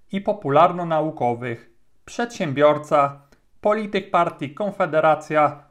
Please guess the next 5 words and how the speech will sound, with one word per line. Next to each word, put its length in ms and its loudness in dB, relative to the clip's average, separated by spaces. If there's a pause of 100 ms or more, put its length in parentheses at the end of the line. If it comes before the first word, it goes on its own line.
(140)
wolnorynkowiec, 1200 -2 (260)
jeszcze 360 -8
nie 120 -6
poseł, 500 0 (460)
szachista, 840 -2